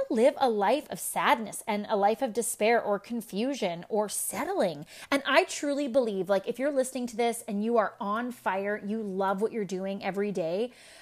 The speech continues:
um, or you, like, ninety percent love what you're doing every day. I think in my last podcast I said eighty is what you should shoot for, but let's shoot for ninety. If you are ninety percent satisfied with what you're doing every day, but there's ten percent that's just annoying, that's just life.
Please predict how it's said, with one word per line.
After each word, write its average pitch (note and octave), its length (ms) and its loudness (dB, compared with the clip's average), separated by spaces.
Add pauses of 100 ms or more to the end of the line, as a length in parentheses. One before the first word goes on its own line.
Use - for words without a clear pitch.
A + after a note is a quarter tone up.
(120)
um, G#3 200 6
or A3+ 120 8
you, A#3+ 160 2
like, G#3 280 2
ninety G#3 500 -2
percent C4 380 -4
love B3+ 120 0
what A3+ 100 0
you're C4 100 -4
doing B3+ 280 -2
every B3+ 140 -2
day. C4 320 -2 (120)
I - 40 -20
think G#3 200 -10
in G3+ 60 -6
my F#3 80 -8
last - 260 -12
podcast - 460 -12
I - 60 -8
said A3+ 280 -12
eighty A3+ 360 -10 (100)
is A3+ 100 -18
what - 80 -14
you A3 80 -8
should - 180 -10
shoot - 200 -6
for, G#3 160 4
but - 180 -4 (320)
let's - 220 2
shoot D#4+ 180 0
for G#3+ 140 0
ninety. F3+ 460 -6 (200)
If C4 140 4
you D4+ 240 0
are B3 180 6
ninety C4 440 -2
percent C4 340 -4
satisfied G#3+ 420 0
with G3+ 140 -4
what G#3+ 180 -2
you're A3+ 120 -2
doing G#3+ 260 0
every B3 160 2
day, C4 140 4
but A3 140 -2
there's G#3+ 220 0
ten G#3+ 280 -2
percent G#3+ 360 -4
that's G#3+ 240 -6
just - 220 -10
annoying, G#3+ 500 -4
that's C4+ 280 2
just - 280 -10
life. - 360 -12